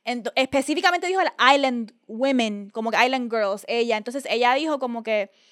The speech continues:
"Yo me acuerdo una vez que mi mamá, eh, un tipo, el, el jefe la estaba explotando y él le metió una bofetada porque ella no quería hacer algo". Y mi mamá,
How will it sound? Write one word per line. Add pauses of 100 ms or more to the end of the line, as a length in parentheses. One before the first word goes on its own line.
(560)
"Yo
me
acuerdo
una
vez
que
mi
mamá, (320)
eh,
un
tipo,
el,
el
jefe
la
estaba
explotando (320)
y
él
le
metió
una
bofetada
porque
ella
no
quería
hacer
algo".
Y
mi
mamá,